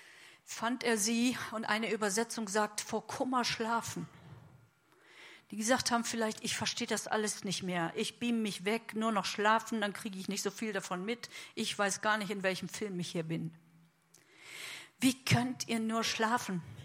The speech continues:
Jesus, der so gekämpft hat, dass seine Schweißtropfen per Blut aus seinem Körper kamen,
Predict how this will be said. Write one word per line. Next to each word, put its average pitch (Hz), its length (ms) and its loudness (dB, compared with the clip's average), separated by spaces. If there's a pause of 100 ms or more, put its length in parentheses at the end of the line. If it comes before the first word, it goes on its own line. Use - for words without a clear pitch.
(580)
Jesus, 269 540 6
der 208 200 2
so 277 320 6
gekämpft 277 640 -2
hat, 196 260 -2
dass 190 160 -4
seine 208 240 -2
Schweißtropfen 214 1000 -4
per 208 160 2
Blut 226 500 0
aus 214 200 0
seinem 214 340 0
Körper - 400 0
kamen, 190 480 -6